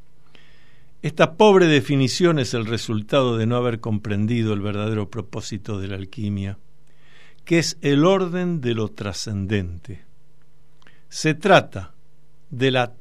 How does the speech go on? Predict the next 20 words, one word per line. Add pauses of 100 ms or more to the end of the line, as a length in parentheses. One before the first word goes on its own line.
(160)
transformación
espiritual
del
alquimista (920)
a
través
de
los
rituales
de
transmutación
de
elementos
externos. (1040)
Les
repito
esto
porque
es
clave.